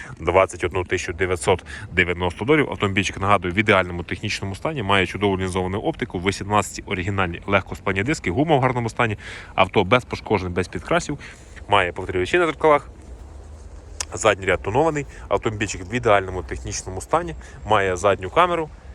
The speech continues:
великий місткий багажник, один з найбільших в своєму класі,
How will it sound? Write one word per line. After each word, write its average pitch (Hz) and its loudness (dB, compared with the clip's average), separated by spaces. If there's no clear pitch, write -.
великий 101 2
місткий 95 -2
багажник, 156 2
один 113 2
з 107 -6
найбільших 110 2
в - -10
своєму 104 -2
класі, 110 4